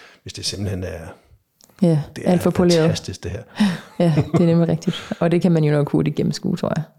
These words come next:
Speaker 2: Altså
Speaker 1: Ja, det er vel en træningssag, eller hvad?
Speaker 2: Ja, det kan være, det er en træningssag.
Speaker 1: Ja.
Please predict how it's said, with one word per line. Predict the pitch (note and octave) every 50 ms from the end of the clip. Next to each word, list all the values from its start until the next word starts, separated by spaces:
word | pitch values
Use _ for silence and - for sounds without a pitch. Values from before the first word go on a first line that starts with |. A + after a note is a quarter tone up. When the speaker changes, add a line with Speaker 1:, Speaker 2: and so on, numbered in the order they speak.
| _ _ -
Speaker 2:
Altså | D#3+ - -
Speaker 1:
Ja, | - A1 A1+ A1+ - E3+ D#3 - _ - - - - - - - - -
det | - -
er | A#2+
vel | C#3
en | C#3+ -
træningssag, | - C#3 C3+ D#3+ E3+ - - C#3+ -
eller | C#3+ C#3 C#3
hvad? | C#3+ D3 D3 - - -
Speaker 2:
Ja, | E3+ F#3 F#3 F3 F3+ E3+
det | F3
kan | - E3+ D#3+
være, | E3+
det | E3 D#3+
er | D#3+
en | D#3
træningssag. | - E3 D#3 D3+ D3 - - - D#3 - - - - - - - -
Speaker 1:
Ja. | A2